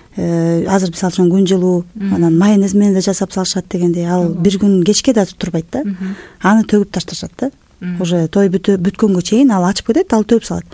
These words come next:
Speaker 1: Мен ойлойм да, ошо салатты абдан көп жасабай,
Speaker 2: Мгм.
Speaker 1: э,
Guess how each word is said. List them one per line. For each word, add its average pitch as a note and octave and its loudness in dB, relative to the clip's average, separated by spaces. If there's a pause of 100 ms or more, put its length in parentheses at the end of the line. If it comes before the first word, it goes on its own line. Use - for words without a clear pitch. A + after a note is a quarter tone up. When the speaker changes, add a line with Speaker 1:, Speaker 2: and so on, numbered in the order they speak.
(640)
Speaker 1:
Мен G#3 4
ойлойм G3+ 2
да, F4 2
ошо F3+ 2 (500)
салатты A#3 2 (220)
абдан G3+ 2
көп A3+ 2
жасабай, F3 0 (240)
Speaker 2:
Мгм. F#3+ -8
Speaker 1:
э, E3 -2